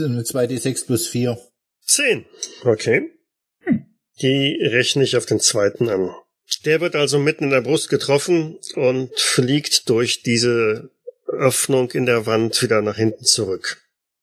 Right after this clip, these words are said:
Speaker 2: und liegt da erstmal am Boden. Ja, das hindert aber nichts daran, dass die drei Angreifer, beziehungsweise, äh, im Augenblick stehen ja nur noch zwei,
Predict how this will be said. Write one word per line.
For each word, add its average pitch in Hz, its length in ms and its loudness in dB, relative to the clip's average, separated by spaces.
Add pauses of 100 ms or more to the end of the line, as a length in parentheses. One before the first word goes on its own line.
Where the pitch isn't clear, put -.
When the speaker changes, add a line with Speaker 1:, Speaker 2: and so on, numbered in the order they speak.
Speaker 2:
und 95 440 0
liegt 113 320 0
da 110 180 2
erstmal 101 340 0
am 98 120 -4
Boden. 95 380 0 (360)
Ja, 151 160 2
das 123 200 0
hindert 202 220 0
aber 139 160 0
nichts 170 300 0
daran, 160 400 2
dass 139 360 0
die 131 460 2 (220)
drei 123 380 2
Angreifer, 135 760 2
beziehungsweise, 117 1040 0
äh, 117 380 -2 (100)
im - 60 -18
Augenblick 110 300 2
stehen 131 340 0
ja 120 100 0
nur 113 140 0
noch 110 180 0
zwei, 127 600 0